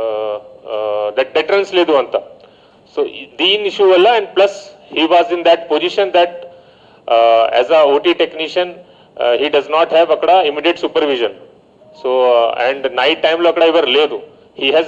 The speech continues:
knowledge of sedition, sedative injection also. ఆ నాలెడ్జ్ వల్ల and ఆ సిచ్యువేషన్ వల్ల ఇట్లా క్రైమ్ చేయడం జరిగింది. And mainly he is addicted to bad habits.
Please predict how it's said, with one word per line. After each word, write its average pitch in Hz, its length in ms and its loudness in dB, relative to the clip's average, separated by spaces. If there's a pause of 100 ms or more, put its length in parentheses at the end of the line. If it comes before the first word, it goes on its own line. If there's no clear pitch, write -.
knowledge 156 300 2
of 165 120 0
sedition, 160 340 -2 (100)
sedative 156 380 0
injection 156 400 -2
also. 120 220 -4 (600)
ఆ 123 40 2 (120)
నాలెడ్జ్ 147 300 0
వల్ల 151 140 4 (120)
and 160 100 -4 (160)
ఆ - 20 6 (140)
సిచ్యువేషన్ 147 420 -6
వల్ల 151 120 4 (120)
ఇట్లా - 220 -6
క్రైమ్ 135 240 -2
చేయడం 135 280 0
జరిగింది. 110 340 -4 (420)
And 151 160 -2
mainly 180 260 2
he 185 80 4
is 170 100 0
addicted 165 320 -4
to - 140 -2
bad 139 220 4
habits. 101 280 -2